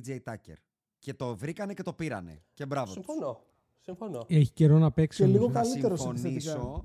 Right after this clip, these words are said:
Speaker 4: Και λίγο
Speaker 1: θα
Speaker 4: καλύτερος
Speaker 1: συμφωνήσω
Speaker 4: επιθετικά.
Speaker 1: και σ-, και, και σε αυτό που λες, ε, Ανδρέα, ότι είναι,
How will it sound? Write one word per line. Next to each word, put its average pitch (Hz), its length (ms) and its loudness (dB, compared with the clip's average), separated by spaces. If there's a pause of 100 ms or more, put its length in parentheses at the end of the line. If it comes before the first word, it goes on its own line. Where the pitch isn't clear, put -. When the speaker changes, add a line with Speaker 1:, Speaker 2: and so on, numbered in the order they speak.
(100)
Speaker 4:
Και 170 120 -6
λίγο 196 240 -2
Speaker 1:
θα 202 140 -4
Speaker 4:
καλύτερος 170 320 -6
Speaker 1:
συμφωνήσω 147 580 -10
Speaker 4:
επιθετικά. - 160 -20 (160)
Speaker 1:
και 151 200 -12
σ-, - 120 -18 (280)
και, 143 280 -16
και 151 120 -14
σε 143 100 -14
αυτό 117 200 -16
που 95 120 -20
λες, 104 340 -16
ε, 92 140 -16
Ανδρέα, 98 380 -16
ότι 123 160 -18
είναι, 107 440 -16